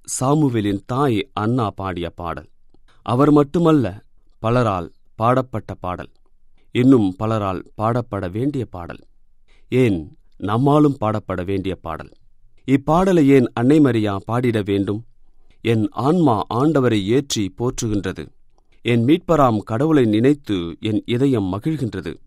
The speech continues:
என்று இறைவனை புகழ்ந்திட காரணம் அன்னை மரியாவின் தாழ்நிலைக்கு கிடைத்த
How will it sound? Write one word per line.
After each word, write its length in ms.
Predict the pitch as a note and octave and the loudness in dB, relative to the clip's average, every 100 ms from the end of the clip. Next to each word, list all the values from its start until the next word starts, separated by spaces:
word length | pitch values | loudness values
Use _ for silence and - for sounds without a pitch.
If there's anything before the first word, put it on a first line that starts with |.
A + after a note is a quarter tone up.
| - | -16
என்று 480 | - A2+ G2+ G2+ G2 - | -4 -2 0 -2 -4 -2
இறைவனை 480 | A#2+ D3 D#3 B2 A2+ | 0 2 2 0 -2
புகழ்ந்திட 380 | B2 C3 A2+ G2 | -2 0 0 -4
காரணம் 680 | - G#2+ C3+ D#3 D#3 D#2 - - _ - | -4 -4 0 0 -2 -6 -14 -20 _ -12
அன்னை 320 | F#2+ A2 C3 | -6 0 2
மரியாவின் 680 | G#2+ G2+ G2 F#2 F#2 E2+ D#2+ - - | 2 -2 -4 -6 -6 -6 -8 -14 -20
தாழ்நிலைக்கு 680 | - A#2 D3 C#3 B2 B2+ C3+ | -10 -4 -2 -2 -2 -4 -6
கிடைத்த 600 | B2+ F#2+ F#2 - F2 D#2+ | -6 -10 -10 -10 -12 -12